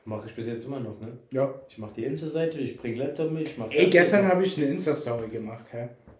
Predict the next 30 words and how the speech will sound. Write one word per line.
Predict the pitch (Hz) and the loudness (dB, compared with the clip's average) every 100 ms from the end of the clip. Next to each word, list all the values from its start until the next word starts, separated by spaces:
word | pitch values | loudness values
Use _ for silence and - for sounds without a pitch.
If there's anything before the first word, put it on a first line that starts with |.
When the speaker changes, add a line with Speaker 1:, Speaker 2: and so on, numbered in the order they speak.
| _ | _
Speaker 1:
Ja, | 101 117 117 | -4 -2 -2
cool, | 127 | -2
die | 120 | 0
hab | 113 | -2
ich | 110 - - | -4 -10 -6
Speaker 2:
München. | 131 - 120 | -6 -2 0
Speaker 1:
vorgestern, | 127 120 117 110 104 | 0 0 -2 -4 -4
nee, | 123 120 | -4 -4
die | 107 117 | -2 -2
hast | 117 | -2
du | - | -4
vorgestern | - 147 147 143 127 | 0 2 2 0 -2
gemacht? | 123 156 175 - _ - | -2 -4 -6 -14 _ -8
Nee, | 104 | -4
gestern | 110 127 160 | -4 -4 -6
gemacht? | 147 160 175 117 | -6 -6 -6 -8
Die | |
hab | 107 | -8
ich | 107 | -4
heute | 110 | -6
gesehen. | 107 107 104 98 - _ _ _ _ _ _ - - - - - - - | -6 -6 -6 -8 -18 _ _ _ _ _ _ -20 -20 -20 -20 -20 -20 -10
<laughs> | 190 - 233 - - - - - - - - _ _ _ - 120 | -8 -6 -8 -8 -12 -12 -18 -20 -20 -20 -20 _ _ _ -20 -16
Ja, | 131 151 165 170 170 - _ - _ _ _ - - - 92 135 | -8 -4 -4 -4 -8 -18 _ -20 _ _ _ -20 -16 -14 -16 -16
das | 131 127 - | -14 -12 -10
Einzige, | - 170 185 196 156 | -2 0 0 0 2
was | 160 - | 2 2
von | 156 | -2
dir | 143 160 | 0 2
auf | 151 | 0
Insta | 160 156 156 | -2 -6 -4